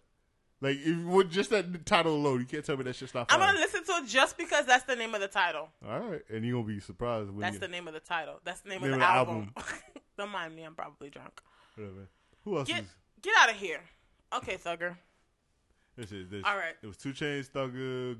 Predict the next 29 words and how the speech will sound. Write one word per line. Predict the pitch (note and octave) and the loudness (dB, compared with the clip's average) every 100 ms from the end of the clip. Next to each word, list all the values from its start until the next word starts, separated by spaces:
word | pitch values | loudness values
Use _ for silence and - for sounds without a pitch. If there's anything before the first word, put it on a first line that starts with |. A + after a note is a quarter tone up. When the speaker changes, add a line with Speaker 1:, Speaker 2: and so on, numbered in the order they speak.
| - | -8
Speaker 1:
Khaled. | C3 B2 A#2+ A2+ A2+ - _ _ _ _ | -4 -2 -2 -6 -10 -14 _ _ _ _
I | A2+ | -8
feel | C3+ | -6
like | A2+ | -6
there's | G#2 | -6
more | A2+ G#2 | -6 -6
people | G#2+ G2 | -8 -10
that's | F#2 | -12
supposed | G#2 F#2 | -14 -14
to | |
be | F#2 | -12
dropping | F#2 E2+ F#2 | -12 -12 -12
albums | F2+ F2 E2 | -12 -14 -14
that | E2+ E2+ | -14 -14
I | E2 _ - | -16 _ -18
can't | F#2+ F2 - | -16 -16 -18
think | F2 | -16
of | F2 E2+ | -16 -16
right | E2 | -16
now. | E2 D#2+ D#2+ _ _ _ _ _ - G#3 | -16 -18 -20 _ _ _ _ _ -20 -12
Speaker 2:
Yeah, | G3 F#3+ | -6 -4
nothing | F3+ F#3 G3 F#3 | -4 -8 -10 -12
is | F3 | -12
at | F3 _ _ | -12 _ _
the | E3+ | -18
top | E3 E3 | -16 -16
of | D#3+ | -18
my | D#3 D#3 | -18 -20
dome. | D#3 D#3 D3 D3+ | -20 -20 -20 -20